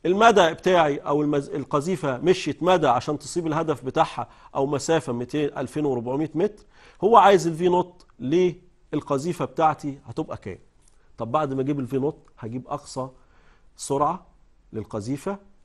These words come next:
لو هي الق-، المستوى مائل لأعلى زي ما هو عايز. طيب، نفتكر مع بعض القوانين بقى، إن ال Y maximum بتساوي ال في نوت سكوير ساين سكوير ألفا على اتنين إيه؟ جي. فاكرين القانون ده؟ وقلنا ده قانون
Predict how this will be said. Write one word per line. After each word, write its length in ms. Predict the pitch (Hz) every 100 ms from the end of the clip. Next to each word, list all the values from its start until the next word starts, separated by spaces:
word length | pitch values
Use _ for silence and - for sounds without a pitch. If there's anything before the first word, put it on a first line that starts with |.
| -
لو 260 | 117 127 123
هي 100 | 135
الق-، 200 | 123 127
المستوى 720 | - 117 120 120 - 139 131
مائل 400 | 131 139 131 120
لأعلى 320 | 123 131 123
زي 140 | 113 123
ما 120 | 107
هو 60 |
عايز. 360 | 90 82 98 - -
طيب، 160 | - - _ _ _ _ _ _ _ _
نفتكر 420 | 143 131 202 202 147
مع 200 | 139 131
بعض 220 | 156 156
القوانين 520 | 135 139 131 151 196
بقى، 280 | 170 240 262 - _ _ 151
إن 140 | 196
ال 60 | 214
Y 240 | 254 247 226
maximum 140 | 220 185
بتساوي 640 | 185 175 170 - 160 170 233 - -
ال 120 | 156 156
في 120 | 202
نوت 200 | 202 202
سكوير 520 | - - 147 165 208 - _ _ _
ساين 380 | - - 208 196
سكوير 420 | - 165 175 170
ألفا 200 | 165 -
على 160 | 147 147
اتنين 280 | 139 151 151
إيه؟ 260 | 143 143 - _ _
جي. 280 | 123 120 92 - -
فاكرين 300 | 123 156 190
القانون 380 | 165 156 170 180
ده؟ 200 | 240 269 - _
وقلنا 360 | 143 226 254 220
ده 220 | 208 240
قانون 580 | - 190 196 226 220